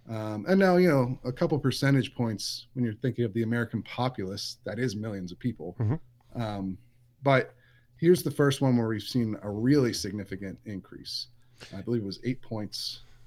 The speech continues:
Speaker 1: Um, and
Speaker 2: Wow.
Speaker 1: if you look, too, um, actually, it's ten points over the last ten years.
Speaker 2: Hmm.
Speaker 1: Um, so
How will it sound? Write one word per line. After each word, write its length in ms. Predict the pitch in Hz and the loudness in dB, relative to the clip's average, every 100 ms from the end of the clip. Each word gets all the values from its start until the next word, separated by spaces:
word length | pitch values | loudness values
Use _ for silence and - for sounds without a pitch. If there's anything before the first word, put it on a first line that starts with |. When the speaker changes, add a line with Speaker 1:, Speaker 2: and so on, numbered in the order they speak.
| - | -14
Speaker 1:
Um, 320 | 101 95 90 - | -10 -10 -10 -4
and 100 | 113 | -2
Speaker 2:
Wow. 60 | |
Speaker 1:
if 100 | 104 | -2
you 160 | 123 123 | 0 2
look, 240 | 190 208 - - - - - - | 2 0 -10 -16 -16 -16 -18 -14
too, 540 | - 208 185 101 101 - - 87 - _ _ _ - | -2 2 2 0 -4 -12 -20 -20 -20 _ _ _ -8
um, 360 | 113 107 107 - | -4 -4 -4 0
actually, 320 | 170 - 113 | 2 2 -2
it's 140 | - | -4
ten 260 | - 156 180 | -4 -2 -2
points 380 | - 82 - - | -4 -12 -10 -8
over 160 | 110 | -6
the 60 | 104 | -4
last 280 | 107 104 - | -4 -6 -4
ten 260 | 131 101 | -4 -2
years. 300 | 113 101 87 | -2 -4 -4
Speaker 2:
Hmm. 120 | 123 117 - - - - _ _ - | 0 0 -2 -16 -20 -20 _ _ -14
Speaker 1:
Um, 400 | 95 90 87 87 - | -10 -8 -8 -10 -10
so 340 | - 98 | -8 -6